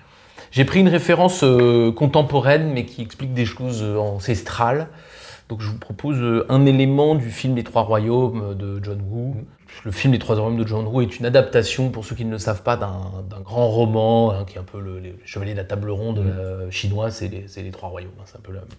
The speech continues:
Speaker 1: c'est un peu du même, euh,
Speaker 2: Ouais.
Speaker 1: du même acabit, hein,
Speaker 2: Avec
Speaker 1: c'est
Speaker 2: la même place dans la
Speaker 1: la même
Speaker 2: culture.
Speaker 1: place dans la, dans la culture, c'est un peu le même genre. Des histoires d'ailleurs de chevalerie, de samouraï, et cetera. Euh, plongez-vous là-dedans, c'est génial. Le film a le mérite de nous rendre ça accessible avec une forme,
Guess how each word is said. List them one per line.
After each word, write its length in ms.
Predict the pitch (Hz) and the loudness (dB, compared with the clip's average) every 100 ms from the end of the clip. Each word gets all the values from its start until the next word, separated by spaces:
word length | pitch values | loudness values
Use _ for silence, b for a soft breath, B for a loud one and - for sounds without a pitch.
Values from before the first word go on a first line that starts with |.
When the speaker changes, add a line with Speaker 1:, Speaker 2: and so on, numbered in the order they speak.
| _ | _
Speaker 1:
c'est 120 | - | -10
un 60 | 101 | -8
peu 120 | 101 | -6
du 120 | 104 | -6
même, 200 | 107 110 98 | -6 -8 -8
euh, 160 | 92 95 | -10 -12
Speaker 2:
Ouais. 240 | 104 95 87 80 B - | -8 -8 -8 -12 B -12
Speaker 1:
du 60 | 110 | -6
même 160 | 117 | -2
acabit, 440 | 120 135 120 123 117 | 0 4 4 2 0
hein, 20 | |
Speaker 2:
Avec 140 | 104 95 | 0 2
Speaker 1:
c'est 60 | |
Speaker 2:
la 80 | 101 | 4
même 220 | 104 101 | 4 2
place 400 | 95 104 98 90 | 2 2 2 0
dans 100 | 92 | -2
la 80 | 92 | 2
Speaker 1:
la 100 | 120 | 2
même 140 | 131 139 | 4 4
Speaker 2:
culture. 180 | 135 | 4
Speaker 1:
place 220 | 139 135 - | 4 4 2
dans 60 | |
la, 80 | 107 | 0
dans 80 | 104 | 0
la 100 | 104 | -6
culture, 320 | - 101 110 | -6 -6 -6
c'est 120 | - | 0
un 80 | 110 | -2
peu 100 | 98 | 0
le 60 | 113 | -6
même 120 | 110 | -4
genre. 300 | 113 131 B B B B B 101 | 0 0 B B B B B -2
Des 120 | 104 | 0
histoires 280 | 95 127 107 | 2 2 2
d'ailleurs 240 | 90 110 | -2 -2
de 80 | 107 | -2
chevalerie, 560 | - 104 104 92 98 | 0 2 2 -2 -6
de 100 | 98 | -8
samouraï, 540 | 95 98 95 90 92 92 | -8 -8 -6 -10 -12 -14
et 60 | 90 | -14
cetera. 580 | - 95 101 101 98 92 | -14 -14 -12 -10 -10 -10
Euh, 40 | 98 - | -14 -18
plongez-vous 340 | - 104 107 107 | -10 -4 -2 -2
là-dedans, 240 | 107 117 | -4 -6
c'est 140 | 101 | -4
génial. 260 | 107 117 151 | -2 2 4
Le 140 | 143 | 4
film 340 | 143 - 170 127 | 2 4 4 6
a 160 | 117 | 6
le 80 | 117 | 4
mérite 400 | 127 131 147 - | 2 2 2 0
de 180 | 120 120 | 0 0
nous 240 | 123 127 | 0 -2
rendre 300 | 117 127 120 | -2 0 0
ça 140 | 123 131 | 2 2
accessible 560 | 113 117 120 - 143 | 2 -4 -8 -4 0
avec 240 | 104 104 107 | 0 -2 -8
une 100 | 107 | -10
forme, 440 | - 123 120 101 | 2 4 4 0